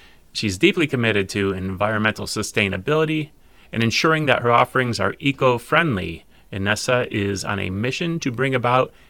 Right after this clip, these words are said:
a positive, revolutionary change in the world. Inessa, thank you so much for joining me here today.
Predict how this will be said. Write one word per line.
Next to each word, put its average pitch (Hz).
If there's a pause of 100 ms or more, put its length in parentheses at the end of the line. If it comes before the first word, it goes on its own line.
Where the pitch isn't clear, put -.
(140)
a 90
positive, 120 (260)
revolutionary 113
change 104
in 101
the 101
world. 95 (360)
Inessa, 139
thank 151
you 131
so 113
much 104
for 104
joining 101
me 101
here 101
today. 101